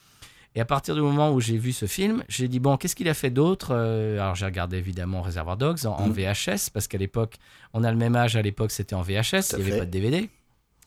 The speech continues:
Speaker 1: Euh, à partir du moment où les D V D sont sortis, je me suis dit, « Oh, mais c'est extraordinaire, le, l'image est un peu meilleure, et puis il y a des extras, waouh, c'est fantastique. » <laughs>
Speaker 2: Oui.
Speaker 1: Mais moi,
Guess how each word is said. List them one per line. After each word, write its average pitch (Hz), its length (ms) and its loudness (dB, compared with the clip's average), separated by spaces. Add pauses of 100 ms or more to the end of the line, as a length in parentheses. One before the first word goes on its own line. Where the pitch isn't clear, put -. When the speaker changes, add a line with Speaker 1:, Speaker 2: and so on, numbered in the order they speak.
(520)
Speaker 1:
Euh, 113 180 4
à - 20 2
partir 131 260 2
du 147 60 6
moment 165 140 6
où - 20 6
les 127 100 4
D 135 140 4
V 143 100 2
D 147 100 4
sont 135 160 0
sortis, 120 300 0
je 165 60 4
me 139 40 4
suis - 140 -2
dit, « - 60 -10
Oh, 226 180 4
mais 170 120 4
c'est 135 140 0
extraordinaire, 143 600 2
le, 120 160 4
l'image 143 440 4
est 113 300 2
un 120 80 4
peu 196 160 0
meilleure, 180 460 2
et 123 80 -2
puis 143 140 -4
il 139 60 -4
y 139 60 4
a 127 40 2
des 123 200 2
extras, 180 520 -2
waouh, 117 420 2
c'est 104 160 -4
fantastique. » 113 520 -6 (420)
<laughs> 330 200 -6
Speaker 2:
Oui. 170 220 10 (220)
Speaker 1:
Mais 123 120 4
moi, 147 260 6